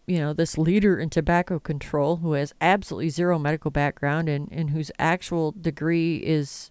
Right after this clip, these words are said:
is, is a rocket mechanic, but okay. Um, you know, these people are putting the spin out there to continue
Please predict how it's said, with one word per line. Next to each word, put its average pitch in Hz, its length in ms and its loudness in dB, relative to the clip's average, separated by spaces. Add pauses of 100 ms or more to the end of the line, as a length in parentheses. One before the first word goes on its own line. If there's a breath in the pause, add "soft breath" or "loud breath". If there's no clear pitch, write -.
(140)
is, 139 520 -6 (120)
is 139 180 -4
a 131 80 -6
rocket 143 380 -2
mechanic, 143 560 -6
but 151 200 -4
okay. 147 420 -2 (560 loud breath)
Um, 190 300 0 (460 soft breath)
you 240 140 4
know, 208 220 2 (1700 soft breath)
these 294 340 4
people 254 760 2 (100)
are 202 220 6
putting 262 480 2
the 214 80 2
spin 262 440 0
out 190 280 -2
there 180 480 2
to - 160 -6
continue 247 1040 -2